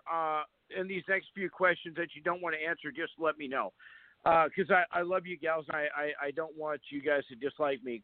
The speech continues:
with my questions, but I'm just gonna ask them anyway 'cause I can't stop myself. But, um, now, when you gals, uh, are wrestling, you're obviously wrestling in lingerie. Now, have you gals ever had, uh,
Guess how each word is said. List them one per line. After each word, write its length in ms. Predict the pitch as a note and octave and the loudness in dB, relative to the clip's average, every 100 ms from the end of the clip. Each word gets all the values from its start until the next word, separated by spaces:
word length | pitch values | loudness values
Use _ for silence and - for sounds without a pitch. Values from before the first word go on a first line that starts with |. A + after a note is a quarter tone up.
| - | -8
with 220 | D3 A#2+ | -6 -2
my 120 | C#3+ | -2
questions, 480 | D3+ - D3+ - B2+ - | 0 4 2 2 -10 0
but 140 | C#3+ | 4
I'm 160 | C#3 C#3 | 4 2
just 160 | C#3 - | -4 -2
gonna 140 | C#3 | 0
ask 160 | C3+ - | 0 0
them 80 | C#3 | -2
anyway 300 | D3+ A#2+ A2+ | 0 -2 -2
'cause 180 | A#2+ | -2
I 80 | A#2 | -2
can't 300 | A2 C#3 B2 | -2 -4 0
stop 240 | - D3 C3+ | 2 2 2
myself. 260 | G#2+ G2 - - - _ - | -10 -10 -12 -20 -20 _ 2
But, 220 | F3+ D#3+ - | 4 4 0
um, 280 | F3+ E3 C#3 - G3+ _ _ _ _ _ _ _ _ _ G#3+ - | -4 -2 -4 -10 -16 _ _ _ _ _ _ _ _ _ -10 -2
now, 380 | A3 A3+ G#3 G3 - - | 4 6 8 6 0 0
when 200 | G#3+ G#3+ | 2 2
you 160 | C4+ D4+ | 0 2
gals, 400 | D4+ B3+ A3 F3+ - | 2 2 0 0 -2
uh, 360 | F#3+ E3+ D#3+ D3+ - - | 0 0 0 -4 -10 -6
are 320 | D#3 D#3 D3 - | -2 -2 -4 -6
wrestling, 460 | E3+ D#3 - C3+ C3 | -4 -4 -6 -16 -10
you're 200 | D3+ C3+ | -8 -4
obviously 560 | D#3+ D#3+ D3+ E3 C#3+ C3 - C3 | -4 -6 -10 -10 -8 -8 -10 -2
wrestling 440 | C#3+ C#3+ D3+ B2+ | 0 0 -6 -8
in 120 | A2 | -8
lingerie. 760 | A#2 A#2+ B2 A#2 G2 F2 D#2+ E2+ - - _ - | -6 -6 -6 -8 -12 -10 -12 -14 -20 -20 _ 0
Now, 360 | F3+ F#3+ F3+ F3 - | 4 6 6 2 2
have 180 | F3+ F#3 D#3 | 4 4 0
you 120 | A3+ | -12
gals 360 | A3+ A#3+ A#3 G3+ G3 | -6 -4 -2 -4 -8
ever 300 | G#3 G#3 F#3+ | -8 -6 -6
had, 480 | E3 F#3+ F#3+ G3 F#3+ - | -6 -6 -4 -4 -6 -6
uh, 420 | D#3 D3+ C#3+ C3+ | -4 0 0 0